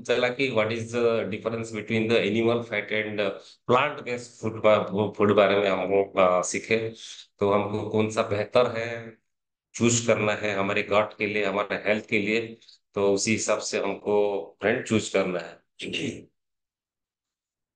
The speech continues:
Then, uh, सातवां दिन में हम सीखे friend colorful vegetables। अ, बहुत ही, अरे, आज का host जो शायद वो, उम, बताए थे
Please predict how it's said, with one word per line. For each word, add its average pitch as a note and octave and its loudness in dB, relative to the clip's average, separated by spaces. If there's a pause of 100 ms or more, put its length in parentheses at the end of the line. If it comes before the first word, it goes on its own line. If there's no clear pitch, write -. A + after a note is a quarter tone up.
(180)
Then, C#3 2
uh, B2+ 2
सातवां C3+ -2
दिन B2+ -4
में B2+ 0
हम A2+ -2
सीखे A2+ -4
friend B2 -2
colorful C#3 0
vegetables। G2 -4
अ, G2 0
बहुत G2+ -2
ही, G#2+ 2 (400)
अरे, G2 -2
आज F#2+ 2
का G#2 4
host G2 2
जो G2 2
शायद F#2+ 2
वो, G2 0
उम, F#2+ -4
बताए G2+ 2
थे G#2 -8